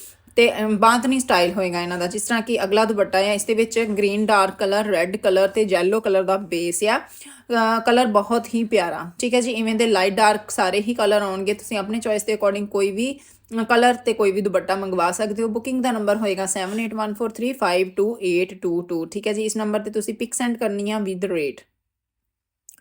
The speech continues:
ਅ, ਅਗਲਾ ਆਏਗਾ ਰੈੱਡ ਤੇ ਮਸਟਰਡ ਕਲਰ ਦਾ ਕੰਬੀਨੇਸ਼ਨ। ਬਹੁਤ ਸੋਹਣਾ ਕਲਰ ਹੈ ਇਹ ਵੀ, ਠੀਕ ਹੈ ਜੀ। ਲਾਈਟ, ਅ, ਡਾਰਕ ਕਲਰ ਜ਼ਿਆਦੇ ਆਉਣਗੇ ਇਸ ਦੇ ਵਿੱਚ।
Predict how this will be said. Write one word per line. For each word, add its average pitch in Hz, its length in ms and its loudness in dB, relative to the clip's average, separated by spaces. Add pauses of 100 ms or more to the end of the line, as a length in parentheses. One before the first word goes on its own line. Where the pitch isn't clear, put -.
(540)
ਅ, 233 300 4
ਅਗਲਾ 247 180 4
ਆਏਗਾ 247 240 4
ਰੈੱਡ 196 300 4
ਤੇ 226 160 4
ਮਸਟਰਡ 208 400 0
ਕਲਰ 185 240 2
ਦਾ 190 140 2
ਕੰਬੀਨੇਸ਼ਨ। 180 720 -2 (360)
ਬਹੁਤ 226 280 0
ਸੋਹਣਾ 226 440 0
ਕਲਰ 208 240 4
ਹੈ 214 80 4
ਇਹ 214 100 0
ਵੀ, 240 220 -2 (360)
ਠੀਕ 247 160 0
ਹੈ 247 60 4
ਜੀ। 269 120 0
ਲਾਈਟ, 226 420 2
ਅ, 226 640 -2
ਡਾਰਕ 240 340 4
ਕਲਰ 277 220 6
ਜ਼ਿਆਦੇ 214 340 2
ਆਉਣਗੇ 226 300 0
ਇਸ 220 220 -2
ਦੇ 233 120 0
ਵਿੱਚ। 226 280 0